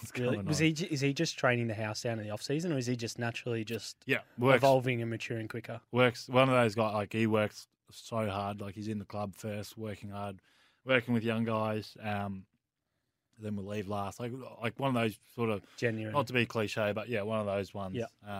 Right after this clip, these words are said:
Speaker 1: Um, and then, um, <sighs> let's say, I guess, you know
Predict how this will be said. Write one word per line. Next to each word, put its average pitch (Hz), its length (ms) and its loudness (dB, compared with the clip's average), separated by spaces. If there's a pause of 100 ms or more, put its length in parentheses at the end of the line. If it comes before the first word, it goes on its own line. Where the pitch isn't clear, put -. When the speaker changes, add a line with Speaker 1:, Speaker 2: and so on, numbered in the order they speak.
Speaker 1:
Um, 90 160 -14 (800)
and 123 160 2
then, 120 280 6
um, 110 440 4 (180)
<sighs> - 160 -16
let's 117 180 -20
say, 107 80 -4
I 110 320 0
guess, 123 260 0
you 127 120 -2
know 98 120 -2